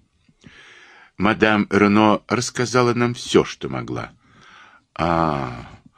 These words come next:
произнесла протяжно мадам Добрель, — интересно. Что вас интересует, мадам?»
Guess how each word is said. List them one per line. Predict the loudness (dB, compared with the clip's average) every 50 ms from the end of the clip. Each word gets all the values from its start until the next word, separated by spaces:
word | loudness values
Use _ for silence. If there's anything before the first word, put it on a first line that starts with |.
| -20 -20 _ -12 -4
произнесла | 0 2 2 2 2 0 -4 -4 -2 -2 -2 -2 0
протяжно | 0 -2 0 0 0 0 0 0 -2 -2
мадам | -2 -2 -2 -2 -2 -2 -2
Добрель, — | -2 -4 -4 -2 -2 -2 -2 -2 -4 -8 _ _ _ _ _ _ _ _ _ _
интересно. | -8 -8 -8 -6 -6 -6 -4 -2 -4 -4 -4 -6 -10 -10 -10 -10 -10 -12 -12 -16 _ _ _ -20 _ _ _ _ -14 -12
Что | -10 -2 2 4 4
вас | 4 4 4 0
интересует, | 0 0 -2 -4 -6 -4 -2 -2 -2 -2 -2 -2
мадам?» | -4 -4 -2 -2 -2 -2 -4 -8